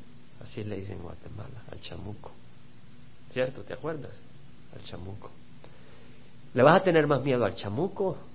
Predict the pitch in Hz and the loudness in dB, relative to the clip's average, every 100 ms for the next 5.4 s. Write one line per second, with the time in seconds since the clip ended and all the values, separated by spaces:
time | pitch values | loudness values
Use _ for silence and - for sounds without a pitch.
0 | - 117 101 110 117 110 107 104 107 - | -4 0 2 0 0 0 0 0 -2 -2
1 | 98 95 95 - 101 98 - - - - | -4 -4 -4 -2 -4 -4 -8 -10 -10 -10
2 | - 87 87 82 80 73 - 87 - - | -6 -4 -4 -6 -6 -8 -8 -10 -10 -12
3 | - - - - - - - - - - | -12 -12 -12 -12 -12 -12 -12 -12 -12 -12
4 | - - - - - - 104 - 120 117 | -12 -12 -12 -12 -12 -10 -8 -4 0 0
5 | 113 101 98 104 | 0 -4 -4 -6